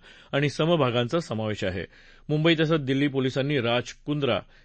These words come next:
यांच्या विरोधात दाखल केलेल्या अनेक गुन्ह्यांच्या पार्श्वभूमीवर ही कारवाई करण्यात आली असून अवैध मार्गानं सहा हजार सहाशे कोटी रुपये जमवले असल्याचा त्यांच्यावर आरोप आहे. राज कुंद्रानं युक्रेनहून दोनशे पंच्याऐंशी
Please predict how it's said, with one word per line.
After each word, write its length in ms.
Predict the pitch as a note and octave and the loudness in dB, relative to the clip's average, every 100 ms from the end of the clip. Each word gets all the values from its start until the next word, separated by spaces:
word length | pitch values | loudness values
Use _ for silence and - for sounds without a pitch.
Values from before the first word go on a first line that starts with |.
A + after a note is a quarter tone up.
| - | -4
यांच्या 320 | C3+ C#3 E3 | -2 0 2
विरोधात 400 | C#3+ C#3 D3 E3 | 4 4 4 2
दाखल 360 | C3 A#2 - C3+ | 2 0 2 -2
केलेल्या 340 | C3+ C3 C#3+ - | 2 2 2 0
अनेक 180 | B2+ A#2 | -2 -2
गुन्ह्यांच्या 420 | A#2 C3 D3 E3 | -2 -2 -2 -4
पार्श्वभूमीवर 720 | B2+ A2+ A2 A#2 A#2+ C#3+ A#2+ | -2 -2 -2 -2 -2 0 0
ही 120 | G2+ A#2+ | 0 -2
कारवाई 400 | A2+ G#2+ A#2 B2 | -2 0 0 0
करण्यात 340 | A2+ A2+ G#2+ | -2 -2 0
आली 120 | A2+ | 0
असून 340 | C3+ - A2 G2+ - - - | 0 -2 -6 -6 -12 -20 -6
अवैध 300 | B2+ D#3 E3+ | 2 4 6
मार्गानं 420 | E3 D#3+ D3+ D#3 | 4 4 2 0
सहा 300 | E3+ C3+ A#2 | -2 -2 -2
हजार 240 | C3+ B2+ C3+ | 0 0 -2
सहाशे 420 | - A2+ B2 E3+ | -4 -4 -4 -4
कोटी 220 | D3+ D#3 | -2 -2
रुपये 300 | D3+ C3+ D3+ | -2 0 0
जमवले 360 | B2 A#2+ A#2+ B2 | 0 -2 0 0
असल्याचा 380 | A#2 B2+ C#3 E3+ | 0 -2 0 0
त्यांच्यावर 420 | A#2+ A2 A#2+ C3+ | 0 0 0 2
आरोप 300 | G2+ G#2 F#2 | 2 0 -2
आहे. 460 | E2+ E2+ - - - - - | -4 -6 -14 -20 -20 -20 -2
राज 240 | B2+ C#3 - | 2 2 2
कुंद्रानं 400 | D3 D3+ D#3 E3 | -2 0 2 2
युक्रेनहून 680 | B2+ A#2+ C3+ C#3+ C#3 A#2+ | 0 0 0 0 -2 -2
दोनशे 300 | A2+ B2 - | -2 -2 -4
पंच्याऐंशी 680 | C3 A#2+ A#2+ C3+ D3+ - | -4 -4 -2 -2 0 -2